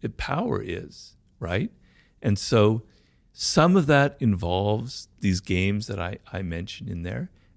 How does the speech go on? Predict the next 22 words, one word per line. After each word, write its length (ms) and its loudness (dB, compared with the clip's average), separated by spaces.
and 160 2
some 220 0
of 80 2
it 80 -8
goes 200 2
beyond 540 2
the 60 -2
forty-eight 520 -6
laws 240 -6
of 120 -12
power, 260 -6
which 240 -6
I've 180 -6
tried 260 -2
to 60 -4
indicate 580 -6
in 140 -6
my 200 -8
other 280 -6
books. 640 -8
But 120 6
it's, 220 2